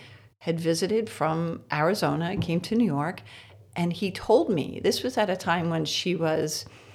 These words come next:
beatified, but not yet canonized. And he was asking me to start praying them and to pray for her so that her canonization would happen. We, you know, you need three miracles, which they, you know, they eventually got and canonized her.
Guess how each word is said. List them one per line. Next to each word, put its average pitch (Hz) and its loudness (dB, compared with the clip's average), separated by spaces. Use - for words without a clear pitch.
beatified, 220 2
but 160 -2
not 160 -2
yet - -6
canonized. 220 -4
And 185 4
he 190 2
was 180 0
asking 185 0
me 190 2
to 151 -6
start - -2
praying 269 2
them 269 4
and 175 -2
to - -10
pray 180 0
for 170 -2
her 170 2
so 170 -2
that 156 0
her - -6
canonization 165 -2
would 160 0
happen. 160 -4
We, - -8
you 156 0
know, 143 2
you 151 -2
need 147 -4
three 160 0
miracles, 156 -2
which - -4
they, 143 -4
you - -6
know, 139 -2
they 143 -6
eventually 143 -2
got 196 4
and 147 -2
canonized 185 -4
her. - -8